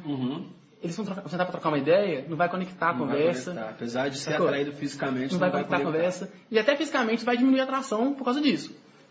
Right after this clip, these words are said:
Speaker 2: A menina vai falar, "Pô, o cara lá bonito, mas, pô, o cara corrompido pela sociedade, não sei e tal." Agora, se o cara vê uma mesma menina, Patricinha,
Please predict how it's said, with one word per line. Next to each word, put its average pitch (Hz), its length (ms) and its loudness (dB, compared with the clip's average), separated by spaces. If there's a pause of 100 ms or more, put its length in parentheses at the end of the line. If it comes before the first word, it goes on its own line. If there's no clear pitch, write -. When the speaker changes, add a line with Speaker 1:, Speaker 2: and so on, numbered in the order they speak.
(140)
Speaker 2:
A 247 60 2
menina 254 240 6
vai 247 100 -2
falar, 175 180 0
"Pô, 175 240 0
o 170 40 0
cara 170 220 2
lá 165 140 4
bonito, 165 360 0
mas, 214 240 -2 (300)
pô, 170 80 0
o 151 40 -4
cara 160 160 2
corrompido 170 300 -4
pela 185 140 -4
sociedade, 156 840 2
não 165 60 -2
sei 202 220 -2
e 214 60 -4
tal." 127 360 -2 (320)
Agora, 220 240 6
se 339 240 -2
o 370 80 2
cara 139 320 2
vê 190 160 2
uma 220 120 0
mesma 240 380 2
menina, 147 380 2
Patricinha, 185 680 0